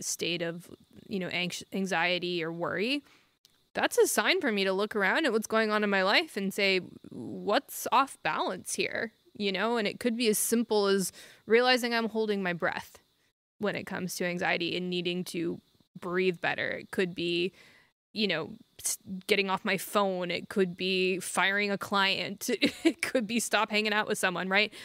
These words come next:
But it's a sign. It is my little warning light that goes off. And if I address it, and I've gained so many tools over the years, then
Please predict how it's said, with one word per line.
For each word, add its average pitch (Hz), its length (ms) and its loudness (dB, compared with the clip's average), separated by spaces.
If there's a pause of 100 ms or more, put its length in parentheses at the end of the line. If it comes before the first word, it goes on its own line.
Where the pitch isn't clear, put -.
(140)
But 269 80 8
it's 302 120 -2
a 320 60 -4
sign. 262 520 0 (180)
It 220 120 4
is 220 240 4
my 202 440 2 (400)
little 240 240 4
warning 262 320 4
light 175 200 0
that 180 180 0
goes 180 220 -2
off. 190 360 0
And 190 100 0
if 190 100 -6
I 180 140 0
address 190 480 0
it, 170 300 -2
and 185 140 -6
I've 170 220 -2 (480)
gained 202 320 4
so 208 140 2
many 190 220 0
tools 202 340 0
over 151 140 -4
the 95 100 -6
years, 202 480 -4 (460)
then 190 500 0